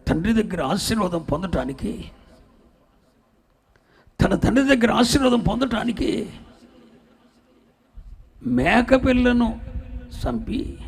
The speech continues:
దానితో విందు చేసుకొచ్చి వేటాడి మాంసం తెచ్చానని అబద్ధం ఆడాడు.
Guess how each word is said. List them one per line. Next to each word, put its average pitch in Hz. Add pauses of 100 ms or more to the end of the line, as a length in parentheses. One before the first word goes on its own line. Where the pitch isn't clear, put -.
(500)
దానితో 190
విందు 156
చేసుకొచ్చి - (920)
వేటాడి 190
మాంసం 180
తెచ్చానని 160
అబద్ధం 131
ఆడాడు. -